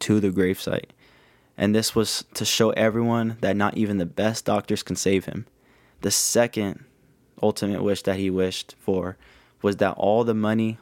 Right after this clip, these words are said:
all the gold, all the stones, and all the wealth that he ever accumulated will be scattered along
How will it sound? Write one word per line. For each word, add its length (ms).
all 240
the 100
gold, 440
all 240
the 80
stones, 600
and 160
all 260
the 100
wealth 300
that 120
he 200
ever 240
accumulated 760
will 140
be 120
scattered 500
along 540